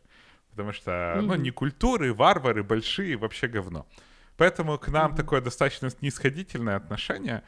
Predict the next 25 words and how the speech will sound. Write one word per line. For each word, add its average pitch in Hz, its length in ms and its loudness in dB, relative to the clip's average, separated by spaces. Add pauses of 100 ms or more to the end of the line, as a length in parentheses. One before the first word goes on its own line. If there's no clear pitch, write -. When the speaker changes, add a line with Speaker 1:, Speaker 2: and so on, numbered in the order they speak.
(440)
Speaker 1:
Но 151 240 4
в - 100 -4
целом, 202 460 0
если 139 340 -6
бы 127 140 2
он 123 140 4
подал 131 420 4
в 104 80 -4
милицию, 101 800 -2
а, 101 220 2
кстати, 117 600 0 (360)
а, 95 260 4
по 147 200 4
закону 139 520 2
Таиланда 117 720 2 (260)
полицейский 117 680 2
не 104 100 0
может 117 280 0
Speaker 2:
Мгм. 104 80 -10
Speaker 1:
быть 113 200 0
ленивым. 95 520 -2
Это 92 220 -8
вот 98 120 -4
чётко - 380 -4
прописано. - 640 -8